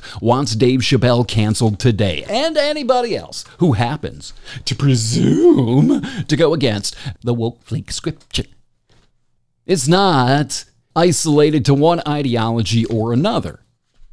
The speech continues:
This is bilateral puritanism. And it is a problem. And they're working on, <laughs> there have been hate speech laws in Europe, I don't know, for years. I, I didn't go back and research it. I don't know when they came about, but it's been around for a long, long, long, long, long, long time.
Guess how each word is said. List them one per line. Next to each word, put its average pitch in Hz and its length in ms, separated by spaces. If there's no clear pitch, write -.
This 165 140
is 156 100
bilateral 175 800
puritanism. 110 1300
And 233 220
it 254 120
is 196 260
a 208 60
problem. 247 500
And 135 100
they're 160 120
working 196 360
on, 165 280
<laughs> - 60
there - 760
have 277 80
been 269 100
hate - 380
speech - 580
laws 87 540
in 101 160
Europe, 104 420
I 147 100
don't 98 80
know, 101 60
for 123 140
years. 101 360
I, 135 180
I 123 120
didn't 139 160
go 123 60
back 120 200
and 113 100
research 120 400
it. 135 60
I 135 80
don't 156 140
know 139 80
when 147 140
they 139 80
came 147 200
about, 127 320
but 139 100
it's 127 120
been 180 160
around 165 320
for 160 180
a 131 60
long, 151 260
long, 160 240
long, 143 260
long, 135 220
long, 127 240
long 120 260
time. 87 280